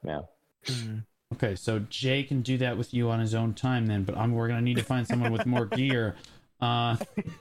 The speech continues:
Speaker 1: You give me
Speaker 3: and
Speaker 1: some
Speaker 3: we'll bang
Speaker 1: time,
Speaker 3: it out.
Speaker 1: man.
Speaker 3: And we'll bang it out. Yeah, you'll be fine. Um, okay, all right. So, uh, we did talk a lot about the dungeon. Uh, realistically speaking,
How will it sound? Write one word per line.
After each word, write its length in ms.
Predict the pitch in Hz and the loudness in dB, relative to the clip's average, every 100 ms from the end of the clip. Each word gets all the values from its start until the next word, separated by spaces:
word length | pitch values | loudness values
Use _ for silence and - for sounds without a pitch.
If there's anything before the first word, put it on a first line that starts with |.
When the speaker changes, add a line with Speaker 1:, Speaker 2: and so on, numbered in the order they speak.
| - - - - - | -14 -14 -12 -12 -4
Speaker 1:
You 140 | 127 120 | -2 0
give 60 | |
me 60 | - | 0
Speaker 3:
and 80 | 123 | 2
Speaker 1:
some 60 | 120 | 2
Speaker 3:
we'll 40 | 131 | 2
bang 220 | 127 113 | 2 2
Speaker 1:
time, 80 | 110 | 0
Speaker 3:
it 40 | |
out. 180 | 92 120 | 0 -2
Speaker 1:
man. 180 | 156 143 _ _ _ _ | -4 -6 _ _ _ _
Speaker 3:
And 80 | 113 | 0
we'll 80 | 113 | 2
bang 220 | 117 120 | 2 2
it 80 | 117 | 2
out. 160 | 104 - | 2 2
Yeah, 100 | 107 | 2
you'll 160 | 107 151 | 4 2
be 80 | |
fine. 220 | 135 110 82 - _ _ _ 143 | 0 -2 -4 -12 _ _ _ 2
Um, 520 | 139 139 135 135 120 - - - - | 4 4 4 2 -2 -8 -20 -8 -2
okay, 320 | 185 202 196 - | 0 0 -2 0
all 100 | 202 | 4
right. 240 | 214 208 | 4 2
So, 240 | - 214 208 | 2 2 4
uh, 240 | 196 196 | 4 2
we 80 | 202 | 0
did 200 | 175 220 | 0 2
talk 220 | 214 208 | 2 2
a 40 | 196 | 2
lot 160 | 196 | 2
about 200 | 196 190 | 4 2
the 80 | 180 | 2
dungeon. 500 | 160 180 175 185 170 - - | 2 2 2 0 0 -4 -2
Uh, 480 | 170 175 180 180 175 | 2 4 4 2 2
realistically 640 | 196 220 220 202 196 185 170 | 0 2 0 -2 -2 0 -2
speaking, 580 | - 202 190 185 175 | 0 0 2 0 -2